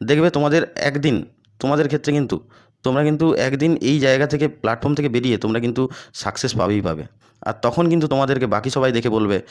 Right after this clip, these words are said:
যে কোথা থেকে প্রিপারেশন নিয়েছো, ঠিক আছে? দেখো নেক্সট কোশ্চেন কি বলছে, land of white orchid বলা হয় কাকে? land of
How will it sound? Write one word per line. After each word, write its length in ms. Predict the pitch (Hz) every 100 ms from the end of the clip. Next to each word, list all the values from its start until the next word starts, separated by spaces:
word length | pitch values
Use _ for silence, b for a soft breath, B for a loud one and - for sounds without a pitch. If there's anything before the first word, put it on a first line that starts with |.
| B B
যে 100 | 104 127
কোথা 240 | 123 143
থেকে 140 | 139
প্রিপারেশন 400 | 123 110 98 95
নিয়েছো, 240 | 85 82 - - _ _ b b
ঠিক 140 | 135
আছে? 160 | 147 143 147
দেখো 180 | - 135
নেক্সট 200 | 135 143
কোশ্চেন 220 | 156 160
কি 100 | 143
বলছে, 280 | 151 147 165 160 _ B B B B 98
land 400 | 110 135 170 180
of 60 | 160 - 107
white 300 | 139 160 - - _ -
orchid 420 | 120 - 135 -
বলা 220 | 98 117
হয় 120 | 120 127
কাকে? 300 | 87 82 - 92 107
land 260 | 123 147 151
of 280 | - 120